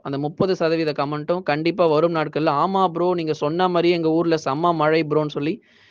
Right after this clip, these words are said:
நீங்க கமெண்ட்ல போட தான் போறீங்க. அதுல நமக்கு மாற்றம் இல்ல. தொடர்ந்து மழை வாய்ப்புகள் உறுதி.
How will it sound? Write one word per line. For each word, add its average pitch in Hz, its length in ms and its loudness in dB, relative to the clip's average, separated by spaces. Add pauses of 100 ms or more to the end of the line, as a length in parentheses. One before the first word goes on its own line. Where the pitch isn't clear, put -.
(160)
நீங்க 180 380 2
கமெண்ட்ல 165 440 0
போட 170 340 4
தான் 170 160 0
போறீங்க. 147 440 -2
அதுல 139 340 -2
நமக்கு 139 280 -4
மாற்றம் 131 380 -4
இல்ல. 139 280 -2 (300)
தொடர்ந்து 180 380 2
மழை 165 280 2
வாய்ப்புகள் 160 400 0
உறுதி. 180 440 0